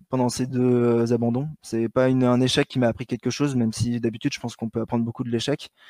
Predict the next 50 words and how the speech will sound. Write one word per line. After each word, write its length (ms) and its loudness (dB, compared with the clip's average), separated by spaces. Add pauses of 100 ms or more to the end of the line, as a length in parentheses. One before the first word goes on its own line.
(420)
Et 720 6
c'est 720 8
là 160 8
simplement, 400 4
c'est 140 2
une 100 0
porte 220 2
que 160 0
j'ai 120 2
pas 140 2
fermée. 320 0 (160)
Donc, 420 -2
euh, 800 4
c'est, 420 2
il 80 2
va 100 2
falloir 280 4
que 100 -2
j'aille, 300 2
euh, 200 0
les 280 0
faire 180 2
les 140 4
deux 320 6
et 80 4
que 100 -4
j'aille 240 2
au 80 2
bout, 240 6 (640)
euh, 160 4
pour 160 -6
pouvoir 280 2
fermer 320 4
cette 220 -2
porte 360 2
et 160 4
me 160 2
dire 280 0
que, 120 -4
euh, 320 2 (560)
bah, 600 -4
tout 140 -2
l'entraînement 420 2
qu'il 140 -2
y 40 2
a 20 2
eu 40 -2
derrière, 380 4
euh, 100 2
voilà, 260 -2